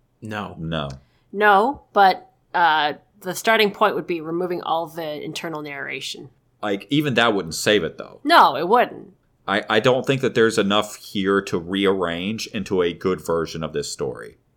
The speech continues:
Speaker 3: You'd have to cut whole cutscenes.
Speaker 2: I would at least need to be able to bring the actors back in.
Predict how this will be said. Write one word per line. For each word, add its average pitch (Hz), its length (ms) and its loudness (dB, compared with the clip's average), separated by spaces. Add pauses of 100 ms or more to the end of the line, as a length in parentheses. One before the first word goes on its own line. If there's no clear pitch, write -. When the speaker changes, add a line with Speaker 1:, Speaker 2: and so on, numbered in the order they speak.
(140)
Speaker 3:
You'd 247 140 -8
have 294 240 0
to 226 100 -8
cut - 260 0
whole 180 360 -2
cutscenes. - 680 -12
Speaker 2:
I 113 120 2
would 143 140 4
at 123 120 0
least 131 260 2
need 123 180 -2
to 107 60 -4
be 107 120 4
able 104 160 4
to 92 60 -2
bring 95 260 -2
the 87 140 -2
actors 85 440 -4
back 78 300 -6
in. 76 200 -10